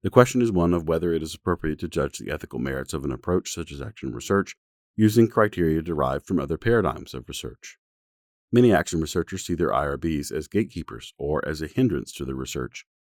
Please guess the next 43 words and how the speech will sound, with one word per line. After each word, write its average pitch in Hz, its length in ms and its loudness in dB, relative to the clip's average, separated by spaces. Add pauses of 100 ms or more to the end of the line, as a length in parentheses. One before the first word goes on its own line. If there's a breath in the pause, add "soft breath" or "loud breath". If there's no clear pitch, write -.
or 64 140 -8
worse, 87 400 4 (340)
as 67 140 -8
irrelevant. 73 520 0 (680)
Action 90 280 2
researchers 85 420 -2
can 80 180 -4
play 85 200 2
a 80 120 0
part 90 280 -2
in 87 100 0
educating 90 480 -2
their 73 140 -4
local 73 280 -4
research 76 460 -8
boards 69 460 -6
to - 100 -14
the 90 100 -2
complexities 80 640 -4
of 76 80 -2
action 67 300 -6
research. - 480 -4 (280)
For 78 140 -2
example, 78 480 0 (260)
when 85 200 2
reporting 92 420 2
our 80 80 -2
findings, 87 520 -2 (300)
we 92 120 2
can 92 120 6
also 107 280 2
report 80 280 -2
our 78 120 -2
thinking 73 460 -2 (140)
through 104 200 4
the 80 120 4
ethical 80 320 -4
situations 78 640 -4
we 71 160 -6
encounter 64 420 -6
in 64 100 -8
the 64 100 -10
field. 67 380 -4